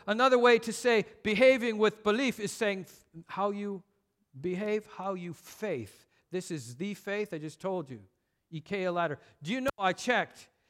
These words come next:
this, this ladder can safely hold two hundred kilos. Uh, that's what I believe, the dogma, the doctrine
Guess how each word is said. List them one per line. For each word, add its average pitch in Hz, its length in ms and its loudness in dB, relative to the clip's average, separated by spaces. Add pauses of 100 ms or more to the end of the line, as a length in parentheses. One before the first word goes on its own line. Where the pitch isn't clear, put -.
(160)
this, 233 300 -4
this 220 240 -2
ladder 226 400 4
can 190 180 -4
safely 214 480 0
hold 185 460 2 (720)
two 285 180 6
hundred 226 340 4
kilos. 233 680 0 (1300)
Uh, 143 100 -6
that's - 500 -6
what 147 140 -4
I 139 60 0
believe, 127 400 -4 (120)
the 127 80 -12
dogma, 127 520 -2
the 131 100 -8
doctrine 139 580 -8